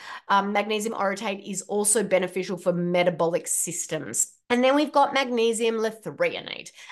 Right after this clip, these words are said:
And there are studies that suggest that this type of magnesium is superior to other forms of magnesium at getting through that blood-brain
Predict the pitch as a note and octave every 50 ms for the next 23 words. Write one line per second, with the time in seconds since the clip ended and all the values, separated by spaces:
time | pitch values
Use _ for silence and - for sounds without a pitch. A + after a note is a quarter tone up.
0 | - - A3+ A#3 A#3 A#3 A#3+ B3+ C4+ D4 C#4+ - - - - A#3+ A#3 A3 A#3+ B3
1 | A#3 - - A3+ A3+ - - B3 A3+ G3+ G3+ F#3 F3 F#3 F3+ - F#3+ - - F3
2 | G3+ A#3+ C4 - - - D#4 D4+ D4+ D#4 C4+ B3 A#3+ A3 G#3+ G3+ G3+ G3 F#3 F3
3 | F3+ F#3 F#3 - - - A#3+ A3 - - - C#4+ C#4 - - - F#4+ G#4 G#4 D#4+
4 | G3 D#3+ D3 F3 G3+ A3 - - - C4 - - A#3 A3+ C#4 C4+ - - F#3 D#3+
5 | E3 F3 F3 - - - C4 D4+ D#4 D#4 D#4 D4+ C4+ A#3+ G3+ F3+ F3 E3 F3+ F3+
6 | F#3 F3+ - G#3 G#3 G#3 - - A#3+ A#3+ C#4+ D#4+ D#4+ - C4 A#3+ A3 A3+ A3 -
7 | - F3 E3+ F#3+ G3 G3+ G3+ G#3 G#3 G#3 G#3 G3+ - - - F3 - F#3 F#3+ F#3
8 | F#3 F#3 F#3 F#3 F#3+